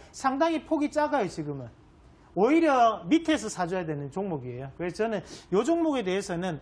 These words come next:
우리가 재료 노출로 보고 차라리 고가 권역 맞고 빠질 수 있기 때문에 다른 여타의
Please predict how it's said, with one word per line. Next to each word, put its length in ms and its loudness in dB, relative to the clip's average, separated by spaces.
우리가 280 0
재료 260 -2
노출로 420 -4
보고 460 -2
차라리 720 0
고가 280 4
권역 300 -2
맞고 320 2
빠질 160 0
수 100 -12
있기 140 -10
때문에 160 -6
다른 400 -2
여타의 600 -2